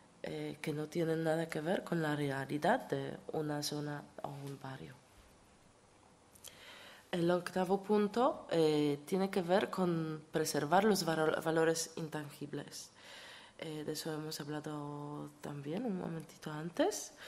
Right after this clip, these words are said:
Eh, la identidad y la memoria tienen que estar incluidas en estas intervenciones.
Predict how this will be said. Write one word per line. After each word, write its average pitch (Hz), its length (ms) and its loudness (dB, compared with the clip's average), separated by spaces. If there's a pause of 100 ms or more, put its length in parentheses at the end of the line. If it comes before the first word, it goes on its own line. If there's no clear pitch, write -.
(520)
Eh, 160 480 0
la 156 140 2
identidad 180 760 4 (140)
y 180 160 2
la 165 220 2
memoria 165 600 4 (300)
tienen 190 460 4
que 175 120 -4
estar 180 320 0
incluidas 190 800 -2
en 151 560 -6
estas 156 280 -6
intervenciones. 139 1040 -8